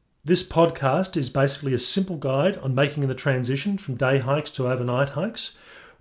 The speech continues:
and where we'll look at the basics that you'll need to consider.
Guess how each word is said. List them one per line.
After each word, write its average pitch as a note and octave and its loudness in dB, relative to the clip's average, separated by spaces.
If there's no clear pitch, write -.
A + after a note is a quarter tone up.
and C3+ 0
where C#3+ 4
we'll C#3+ 4
look E3+ 0
at - -16
the F3+ -8
basics E3+ 2
that D3+ -12
you'll C#3 -2
need C3 0
to C3+ -6
consider. A#2 -4